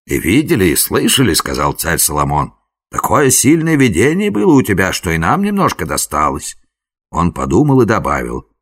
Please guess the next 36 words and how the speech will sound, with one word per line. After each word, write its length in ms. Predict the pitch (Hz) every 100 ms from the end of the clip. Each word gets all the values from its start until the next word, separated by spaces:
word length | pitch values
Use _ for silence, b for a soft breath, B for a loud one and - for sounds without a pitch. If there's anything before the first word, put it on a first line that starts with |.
| _
"Вот 320 | 104 185 196 -
как 260 | 180 -
силён 420 | - 139 120 143
яд 380 | 113 82 123 -
полуденной 560 | - 92 110 98 98 90
росы. 540 | 80 - 85 - - _ _ _ _
Можно 480 | - - 107 123 117
себе 240 | 110 104
представить, 600 | 104 95 - - 98 117 113
что 220 | - 87
там 180 | 92 95
творится. 680 | - 120 151 - - - - _ _ -
Истинно, 600 | 143 196 - - 71 69
ступайте 560 | - - 69 107 110 160
со 180 | - 147
мной. 440 | 170 185 107 - b b b
Там 200 | - 92
вы 80 | 92
спокойно 560 | 107 107 - 117 151 139
проживёте 540 | 131 92 98 143 127
жизнь, 460 | 104 139 180 175 165 B
а 120 | -
по 100 | -
грехам 440 | 95 101 - 107 151
своим 340 | 143 170 165
попадёте 540 | 139 - 87 104 147 156
в 60 |
случае 340 | 92 120 92 101
смерти 400 | 78 104 113 107
прямо 380 | - 117 117
в 60 | 113
Шеол, 420 | - 143 180 135
где 160 | 76 98
тоже-таки 520 | 98 135 190 202 202
не 120 | 202
сахар, 480 | 196 165 196 208